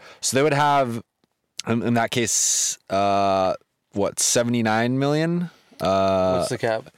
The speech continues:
Speaker 1: one oh nine,
Speaker 2: One oh nine?
Speaker 1: one oh nine is the projection. It could be higher, it could be lower. We'll know by the end of the month. But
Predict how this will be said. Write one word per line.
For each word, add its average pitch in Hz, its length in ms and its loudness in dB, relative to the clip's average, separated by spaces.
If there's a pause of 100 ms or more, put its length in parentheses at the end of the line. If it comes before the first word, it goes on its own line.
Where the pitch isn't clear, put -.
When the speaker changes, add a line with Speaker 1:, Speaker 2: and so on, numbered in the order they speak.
Speaker 1:
one 107 220 0
oh 107 80 2
nine, - 0 -
Speaker 2:
One 101 200 2
oh 107 80 0
nine? 120 60 -4
Speaker 1:
one 107 140 2
oh 104 100 2
nine 101 220 0
is 95 80 -2
the 95 80 -2
projection. 90 560 -2
It 76 100 -4
could 135 140 0
be 123 120 -2
higher, 107 260 2
it 95 40 -6
could 104 140 -2
be 101 80 0
lower. 92 340 0
We'll 87 140 0
know 90 260 0
by 85 140 -2
the 82 100 -2
end 85 80 -2
of 80 60 -2
the 78 80 -4
month. 80 280 -4
But 92 220 0